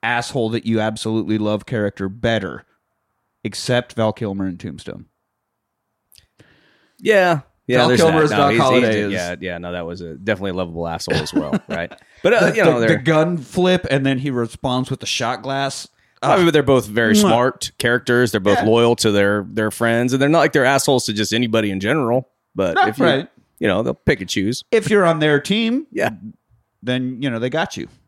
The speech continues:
Speaker 2: Yeah.
Speaker 1: Um, but anyway, back to this caravan. So s-,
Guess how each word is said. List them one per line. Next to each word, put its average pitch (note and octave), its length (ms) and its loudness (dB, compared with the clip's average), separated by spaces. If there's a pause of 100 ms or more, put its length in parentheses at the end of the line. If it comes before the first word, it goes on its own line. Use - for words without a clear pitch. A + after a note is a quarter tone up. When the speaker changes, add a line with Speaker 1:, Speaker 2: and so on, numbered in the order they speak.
(140)
Speaker 2:
Yeah. - 140 -12 (420)
Speaker 1:
Um, A2 500 -6 (200)
but D3 260 0 (760)
anyway, A#2 240 -2
back G#2 220 -4
to A#2 60 -8
this G2 120 -10
caravan. F2+ 380 -6
So A2+ 180 -6
s-, - 140 -8